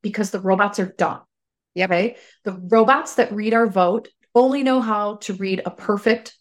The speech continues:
Speaker 1: vote.
Speaker 2: Yeah.
Speaker 1: This is the same as our resumes. So if we have really cool formatting that looks really super snazzy, like I said, save that for once you get the interview.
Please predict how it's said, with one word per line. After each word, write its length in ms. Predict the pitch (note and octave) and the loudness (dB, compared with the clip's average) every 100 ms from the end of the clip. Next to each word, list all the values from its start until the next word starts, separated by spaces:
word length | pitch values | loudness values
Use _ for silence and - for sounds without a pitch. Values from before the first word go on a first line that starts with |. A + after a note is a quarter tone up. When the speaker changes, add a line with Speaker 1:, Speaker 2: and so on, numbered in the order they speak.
| - | -2
Speaker 1:
vote. 440 | F#3 D#3 - - - _ _ _ _ | 2 2 -2 -16 -18 _ _ _ _
Speaker 2:
Yeah. 140 | F3 - _ _ _ _ _ F#3 | -18 -18 _ _ _ _ _ 2
Speaker 1:
This 340 | A#3 C#4+ - | 2 2 -2
is 240 | C4 C4 | 0 0
the 120 | - B3+ | -2 -6
same 580 | - E3+ D3+ - A3+ - _ _ _ - | -4 -4 -4 -8 -12 -14 _ _ _ 0
as 220 | F#3+ F#3+ | 0 0
our 160 | G3+ F#3+ | -2 0
resumes. 520 | G3+ G#3+ F#3+ C3+ - | 0 0 -4 -8 -6
So 280 | G3 F#3 A2 - _ _ _ | -4 -4 -8 -18 _ _ _
if 360 | A#3 C4 C4 - | 2 2 0 -4
we 220 | G#3+ A#3+ | 0 0
have 240 | A3 G3+ F#3+ | 2 0 0
really 300 | G#3 B3+ A3+ | 0 2 0
cool 280 | - G#3+ | 0 0
formatting 680 | G3 - E4 D4+ F#3+ F#3+ F#3 | -2 -2 0 2 2 2 0
that 200 | F3+ - | -2 -2
looks 420 | F#3+ B3+ B3+ - - | 0 0 -2 -14 -10
really 640 | G#3 G3+ F#3+ F#3 F3+ - F#3+ | -4 -2 -2 -2 -4 -6 -10
super 360 | - G3+ G3 | -8 -4 -4
snazzy, 840 | F#3+ - A3+ D#4 A3+ G#3 G3+ G#3+ - _ _ - | -4 0 2 4 4 2 2 -2 -6 _ _ -12
like 160 | F3 A3+ | -6 -2
I 80 | |
said, 380 | A#3 D#4+ G#3+ F3 | 0 2 2 -2
save 360 | - - F3+ G3 | -6 -2 -2 0
that 240 | G#3+ - | 0 -2
for 120 | - | -4
once 340 | F#3+ F3+ F#3 - | -4 -4 -6 -6
you 60 | |
get 180 | F#3 F#3 | -6 -6
the 80 | - | -4
interview. 520 | A3+ A#3 G3 D#3+ - | 0 2 0 -4 -10